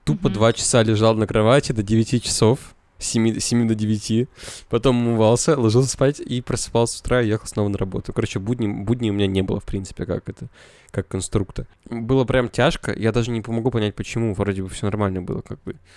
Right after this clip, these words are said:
Speaker 1: Довольно всё лояльно, я особо сильно не упарывался. Б-, свободное время был обед, час, как бы, ну, <laughs> не знаю. Вот, но я помню, как потратил эти деньги. То, что, я помню, вот мне как раз выплатили зарплату мою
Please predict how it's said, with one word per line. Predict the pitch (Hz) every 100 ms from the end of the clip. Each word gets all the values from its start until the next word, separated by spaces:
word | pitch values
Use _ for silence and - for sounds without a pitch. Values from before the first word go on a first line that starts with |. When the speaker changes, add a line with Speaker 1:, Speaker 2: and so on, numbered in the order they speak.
| - -
Speaker 1:
Довольно | 101 101 110 104
всё | - 101
лояльно, | 101 113 120 113 113 107
я | 104 98
особо | 95 - 101 95
сильно | 90 - 98 95
не | 92 92
упарывался. | 92 98 98 95 92 - - - - _ _
Б-, | - -
свободное | - 107 110 98
время | 101 101
был | 95 98
обед, | 92 104 -
час, | - - 95 - -
как | - -
бы, | -
ну, | - - - - - -
<laughs> | - - - -
не | 101
знаю. | 98 101 92 101 - _ -
Вот, | 98 104 98 -
но | 107 107
я | 113
помню, | - 127 131
как | 110 -
потратил | 113 113 101 98
эти | 101
деньги. | 98 113 156 135 _ -
То, | 107
что, | - - 107
я | 107
помню, | 117 117 113
вот | 104 - - -
мне | 104
как | 92
раз | - -
выплатили | 101 - 101
зарплату | - - 110 - 170
мою | 165 165